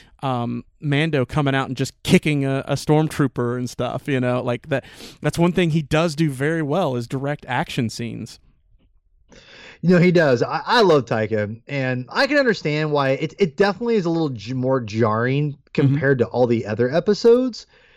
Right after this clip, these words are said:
Speaker 2: But to me, it also, that's why I like it, 'cause it is so different,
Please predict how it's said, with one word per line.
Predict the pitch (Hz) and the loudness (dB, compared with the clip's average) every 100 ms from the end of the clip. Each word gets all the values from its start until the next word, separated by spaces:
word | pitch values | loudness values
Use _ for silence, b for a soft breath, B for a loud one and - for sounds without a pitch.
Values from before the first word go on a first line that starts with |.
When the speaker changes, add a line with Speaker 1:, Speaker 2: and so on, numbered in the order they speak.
| b b | b b
Speaker 2:
But | 143 139 175 - | -2 0 0 0
to | 180 | 0
me, | 185 180 170 | 2 2 4
it | |
also, | 160 151 - 151 131 127 117 - | 4 2 2 2 4 2 -2 -8
that's | 139 | -6
why | 165 139 | -2 -2
I | |
like | 110 92 117 - | -4 -6 -6 -2
it, | 135 | -4
'cause | - 120 | -4 -4
it | 107 | -2
is | 120 | 0
so | 185 175 | 2 2
different, | 190 190 220 220 | 2 0 -2 -2